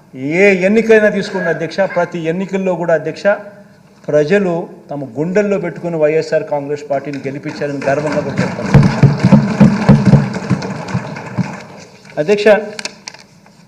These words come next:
కాబట్టి అధ్యక్ష, నేను చెప్తా ఉన్నాను,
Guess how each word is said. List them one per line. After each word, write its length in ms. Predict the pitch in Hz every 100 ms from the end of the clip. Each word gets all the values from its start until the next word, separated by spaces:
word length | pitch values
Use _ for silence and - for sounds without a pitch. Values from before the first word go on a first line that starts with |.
| _ _ - - - - - - - - - - - - - - - - _ _ _ _ _ _ _ _ _ _ -
కాబట్టి 380 | 165 170 202 214
అధ్యక్ష, 340 | 196 202 202
నేను 240 | 208 196 180
చెప్తా 340 | 156 151 175
ఉన్నాను, 340 | 165 160 151